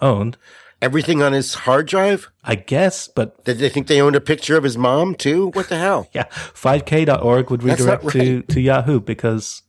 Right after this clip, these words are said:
Speaker 1: they owned, they owned Stuart Butterfield now.
Speaker 2: It still does. You have to go to the internet. You have to go to the Wayback Machine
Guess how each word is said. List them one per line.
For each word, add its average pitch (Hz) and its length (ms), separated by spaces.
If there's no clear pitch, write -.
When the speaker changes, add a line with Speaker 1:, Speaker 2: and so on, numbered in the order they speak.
Speaker 1:
they 104 120
owned, 107 320
they 104 140
owned 113 200
Stuart 110 320
Butterfield 107 460
now. 98 240
Speaker 2:
It - 120
still 175 320
does. 135 420
You 104 140
have 120 220
to 131 80
go 131 200
to 135 180
the 123 200
internet. 120 480
You 113 140
have 127 140
to 139 80
go 120 160
to 120 120
the 117 80
Wayback 120 380
Machine 92 480